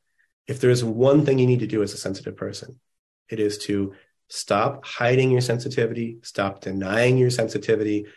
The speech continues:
and start to embrace it. Because until you embrace your sensitivity,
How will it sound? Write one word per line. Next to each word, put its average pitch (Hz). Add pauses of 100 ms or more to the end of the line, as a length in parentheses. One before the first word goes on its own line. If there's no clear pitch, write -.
(140)
and 104
start 107
to 113
embrace 98
it. - (760)
Because 117
until 127
you 190
embrace 180
your 139
sensitivity, 131